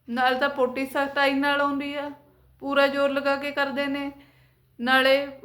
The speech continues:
ਨਾਲ ਖੂਨ ਆਉਂਦਾ ਪੋਟੀ ਦੇ। ਇਹ ਆਪਣੇ ਸਰੀਰ ਦੀ ਗਰਮੈਸ਼ ਵਧਣ ਦੇ ਕਾਰਨ ਹੁੰਦਾ। ਇਹਦੇ ਵਿੱਚ ਆਪਾਂ ਨੇ ਵਰਤਣਾ ਕੀ ਆ? ਇਹਦੇ ਵਿੱਚ ਆਪਾਂ ਨੇ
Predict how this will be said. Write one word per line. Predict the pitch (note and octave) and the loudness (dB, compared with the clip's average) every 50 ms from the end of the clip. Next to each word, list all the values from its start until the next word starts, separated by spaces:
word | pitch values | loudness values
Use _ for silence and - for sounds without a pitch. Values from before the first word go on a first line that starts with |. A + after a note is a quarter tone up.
| - - | -18 -10
ਨਾਲ | - A#3 B3+ B3+ B3+ B3+ C4 | -2 2 6 6 6 6 4
ਖੂਨ | - - C4 A#3+ A3 G3+ | 0 -4 -4 -4 -4 -6
ਆਉਂਦਾ | G3 F#3 F3+ F3 - | -8 -10 -12 -12 -14
ਪੋਟੀ | - - F3+ F3+ - - C4 | -14 -16 -20 -20 -20 -20 -20
ਦੇ। | C4 B3 - - _ _ _ _ _ _ _ _ _ _ _ _ _ _ _ _ _ _ _ _ _ _ _ _ _ _ _ _ _ _ _ _ _ _ _ _ _ _ _ _ _ _ _ _ _ _ _ _ _ _ _ _ _ _ _ _ _ _ _ - - - - | -20 -20 -20 -20 _ _ _ _ _ _ _ _ _ _ _ _ _ _ _ _ _ _ _ _ _ _ _ _ _ _ _ _ _ _ _ _ _ _ _ _ _ _ _ _ _ _ _ _ _ _ _ _ _ _ _ _ _ _ _ _ _ _ _ -20 -20 -12 -4
ਇਹ | A#3 B3+ C#4+ | 2 4 4
ਆਪਣੇ | D4 C#4+ C4+ C#4+ D4+ D4 | 4 4 2 -2 -2 -2
ਸਰੀਰ | D4+ D4+ C#4+ C#4 C4+ C4 | -4 -4 -2 -2 -2 -2
ਦੀ | A#3 D4 | -4 -6
ਗਰਮੈਸ਼ | C4+ A#3 C#4 C4+ C4 B3+ B3 B3 A#3+ | 0 2 2 2 4 2 0 0 0
ਵਧਣ | B3+ C4 B3+ A#3+ B3+ C4+ C4+ | -2 -2 -2 0 0 -2 -2
ਦੇ | C#4 C#4+ | -2 -2
ਕਾਰਨ | C#4+ C4+ C4 B3 A#3+ | -2 -2 -4 -4 -6
ਹੁੰਦਾ। | A#3 - B3 G3+ F3+ - - - _ _ _ _ _ _ _ _ _ _ _ - - - - - - _ _ _ _ | -8 -8 -10 -10 -10 -12 -16 -18 _ _ _ _ _ _ _ _ _ _ _ -20 -20 -20 -20 -20 -20 _ _ _ _
ਇਹਦੇ | - A#3 C4+ C#4+ E4 F4 | 4 4 4 4 4 2
ਵਿੱਚ | F4 E4+ F4 - E4 | 0 -2 0 2 2
ਆਪਾਂ | D4 C#4+ C#4+ - C#4+ C4+ C4 | 2 2 2 4 2 4 4
ਨੇ | C4 C4 B3 B3+ B3 - - - - _ _ _ _ _ _ _ _ _ _ _ _ _ _ _ _ _ _ _ _ _ _ _ _ _ _ _ | 2 0 -2 -4 -6 -10 -14 -20 -20 _ _ _ _ _ _ _ _ _ _ _ _ _ _ _ _ _ _ _ _ _ _ _ _ _ _ _
ਵਰਤਣਾ | A#3 A#3 A#3 C4 C4+ B3+ B3+ - C#4 C4 C4+ C4+ | -10 0 4 4 4 4 4 0 2 4 4 4
ਕੀ | C4+ C4+ C#4 C4+ C4 C4 | 4 2 -2 -4 -2 -2
ਆ? | B3+ B3+ B3+ - - _ _ _ _ _ _ _ _ _ _ _ _ _ _ _ _ _ _ _ _ _ _ - | -4 -4 -6 -10 -16 _ _ _ _ _ _ _ _ _ _ _ _ _ _ _ _ _ _ _ _ _ _ 0
ਇਹਦੇ | B3+ C4+ D#4 D#4+ | 2 2 4 2
ਵਿੱਚ | D#4+ E4+ E4 E4 | 0 0 0 2
ਆਪਾਂ | D#4 C#4+ D4 - C#4+ C#4+ | 2 2 2 2 0 2
ਨੇ | D4+ E4+ | 2 0